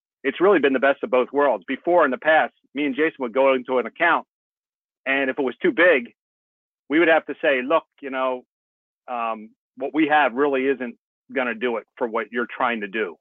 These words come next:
And we'd have to walk away from there without a, you know, without being able to sell anything. Today, me and Jason go in, can go in there and say, "Hey, look,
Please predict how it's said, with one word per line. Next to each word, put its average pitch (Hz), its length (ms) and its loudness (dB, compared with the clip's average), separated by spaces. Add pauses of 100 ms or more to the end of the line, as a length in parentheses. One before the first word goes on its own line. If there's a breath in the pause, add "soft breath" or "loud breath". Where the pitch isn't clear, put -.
(500)
And 123 80 -8
we'd 143 80 2
have 151 160 0
to 139 60 0
walk 143 260 0
away 139 240 0
from 127 160 -8
there 113 200 -2
without 113 300 -2
a, 110 180 -8
you 120 100 -6
know, 101 120 -6
without 117 360 -4
being 123 140 -2
able 107 140 -6
to 101 140 -12
sell 120 180 2
anything. 95 360 -10 (580)
Today, 135 500 2 (600)
me 139 160 -2
and 135 80 -2
Jason 139 260 0
go 127 180 4
in, 156 140 -2
can 139 160 -2
go 127 200 4
in 175 100 2
there 127 180 2
and 123 160 -4
say, 120 180 2
"Hey, 139 140 2
look, 143 220 2